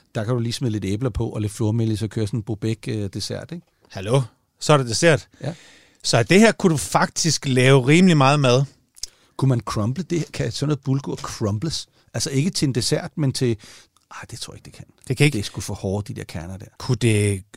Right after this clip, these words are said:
Speaker 2: smadrekoges, smøres ud, dehydreres, og så friteres?
Speaker 1: Det kunne man måske godt. Spørgsmålet om det puffer op, det gør det måske.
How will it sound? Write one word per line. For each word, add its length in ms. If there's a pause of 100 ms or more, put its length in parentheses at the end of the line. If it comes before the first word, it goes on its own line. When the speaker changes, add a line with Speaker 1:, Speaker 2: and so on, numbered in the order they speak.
(120)
Speaker 2:
smadrekoges, 880 (180)
smøres 500
ud, 180 (220)
dehydreres, 800
og 100
så 100
friteres? 540 (360)
Speaker 1:
Det 120
kunne 220
man 100
måske 320
godt. 260 (140)
Spørgsmålet 420
om 60
det 100
puffer 320
op, 200
det 100
gør 140
det 80
måske. 340